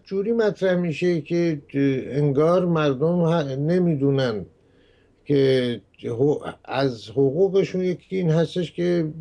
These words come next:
تقاضای تظاهرات بکنن یا هر چه که هست.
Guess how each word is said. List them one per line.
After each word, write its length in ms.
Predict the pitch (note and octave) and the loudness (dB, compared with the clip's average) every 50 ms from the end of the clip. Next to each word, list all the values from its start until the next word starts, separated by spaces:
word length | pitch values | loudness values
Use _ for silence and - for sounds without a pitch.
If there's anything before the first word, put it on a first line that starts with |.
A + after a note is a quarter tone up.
| D#3 - _ - - A#2 A#2 A#2 G#2 G#2 G2+ - - | -16 -18 _ -20 -20 -18 -16 -16 -16 -16 -18 -6 -4
تقاضای 560 | C#3+ C#3+ C#3 C#3+ D3 C#3 C3 D#3 F3 F3+ D#3 | -2 0 0 0 0 2 2 2 2 2 2
تظاهرات 600 | - D#3 D3+ C#3+ D3+ D3 D3 D3 E3+ F#3+ F3 D3 | 2 0 2 2 4 4 4 4 4 2 0 0
بکنن 360 | - D3+ C#3+ - C#3+ C#3+ C#3 | -2 -2 0 0 0 0 2
یا 120 | C3+ C#3 C3+ | 2 2 2
هر 140 | D3 D#3 | 0 0
چه 180 | D3 - - C3+ | -2 -2 -4 -6
که 140 | - - G#2 | -4 -6 -8
هست. 180 | F#2 - - | -10 -12 -18